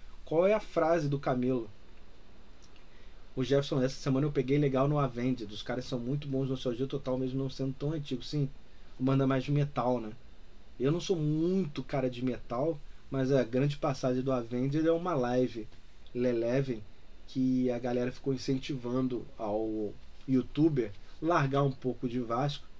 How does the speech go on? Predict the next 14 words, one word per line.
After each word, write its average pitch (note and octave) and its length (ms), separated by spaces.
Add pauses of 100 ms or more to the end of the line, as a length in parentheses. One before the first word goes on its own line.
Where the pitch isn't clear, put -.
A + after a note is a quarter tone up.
(140)
como A2+ 240
o G#2+ 40
Jefferson A2 460
fez G#2+ 240
comigo A2+ 380
agora, C3 400 (420)
e C#3 60
falar D3 300
sobre E3 260
música D#3+ 300
e - 20
cantar, F3+ 580
principalmente D3 500
versões. D#3 600